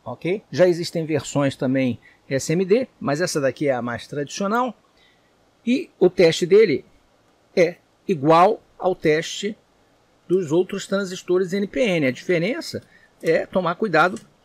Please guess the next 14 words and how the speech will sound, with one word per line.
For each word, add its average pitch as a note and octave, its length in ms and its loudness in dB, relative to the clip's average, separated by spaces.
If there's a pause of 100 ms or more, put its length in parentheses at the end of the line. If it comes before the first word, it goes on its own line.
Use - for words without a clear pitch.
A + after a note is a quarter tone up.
com A3 80 -6
a A3+ 60 -6
pinagem. D3 520 2
Então F#3 140 -4
a F3+ 40 -4
gente F#3+ 200 -8
bota D#3+ 260 0
aqui B2 320 -6 (500)
o F#3 200 0 (160)
multímetro C3+ 640 -6
na D3 120 -4
escala A2 580 -2
de C3+ 160 -4
diodo, F#3+ 560 0